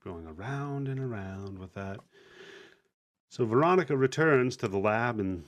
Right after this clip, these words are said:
Seth's asleep, back on their little love nest hide-a-bed.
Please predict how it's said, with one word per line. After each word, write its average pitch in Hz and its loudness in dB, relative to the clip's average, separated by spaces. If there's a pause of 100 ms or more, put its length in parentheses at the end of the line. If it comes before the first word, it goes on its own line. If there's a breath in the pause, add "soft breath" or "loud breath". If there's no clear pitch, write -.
(140)
Seth's - -2
asleep, 110 -2 (800 loud breath)
back 92 -6
on 104 4
their 98 2
little 95 0
love 101 2
nest 98 0
hide-a-bed. 104 -4